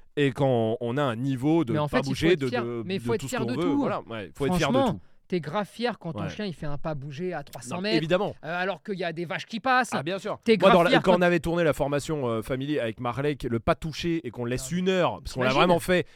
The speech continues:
Speaker 1: avec du fromage, du jambon, une pizza, je sais plus quoi, sur la table basse, et c'est à la fin de, de l'exercice, euh, on fait ça, on revient, on savait pas parce qu'on n'avait pas de visu, on revient, je vois qu'il y a rien à bouger. Ah bah oui, t'es fier.
Speaker 2: Et là, tu dis, waouh.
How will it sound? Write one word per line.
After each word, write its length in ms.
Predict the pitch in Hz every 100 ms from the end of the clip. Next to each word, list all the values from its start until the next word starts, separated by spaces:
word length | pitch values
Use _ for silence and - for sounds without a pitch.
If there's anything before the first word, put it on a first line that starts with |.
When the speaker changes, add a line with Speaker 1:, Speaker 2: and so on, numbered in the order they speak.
| -
Speaker 1:
avec 220 | 120 143 131
du 160 | 156
fromage, 580 | - 156 170 170 165 147
du 160 | 123 156
jambon, 400 | 156 160 151 156
une 120 | 143
pizza, 320 | 156 135 156
je 80 | 151
sais 40 |
plus 140 | 120 139
quoi, 140 | 170
sur 120 | 139
la 120 | 135 131
table 260 | 143 139
basse, 300 | 147 160 - - _ _ _
et 80 | 117
c'est 140 | -
à 60 | 131
la 100 | 127
fin 260 | - 180
de, 280 | 147 123 120
de 120 | 113
l'exercice, 720 | 113 110 127 123 127 175 160 - - - - 113
euh, 760 | 107 107 104 101 98 95 92 90 85 - -
on 100 | 127
fait 160 | 117 147
ça, 280 | - 165 156
on 140 | 131
revient, 520 | 127 156 175 170 175 139 - _ _
on 40 | -
savait 220 | 85 131
pas 140 | 180
parce 120 | 117
qu'on 440 | - 113 110 107 107
n'avait 140 | 107
pas 220 | 98 139
de 220 | 127 117 110
visu, 300 | 117 131 131 - - -
on 100 | 113
revient, 200 | 123 160 147
je 60 |
vois 100 | 120
qu'il 80 | 113
y 60 | 110
a 40 |
rien 160 | 117 135
à 60 | 135
bouger. 380 | 120 113 175 220 _ - _
Ah 60 | -
bah 80 | -
oui, 100 | 160
t'es 120 | 143 123
fier. 240 | 202 151 82 - _
Speaker 2:
Et 60 | 143
là, 120 | 139
tu 140 | 135 139
dis, 120 | 127
waouh. 280 | 135 139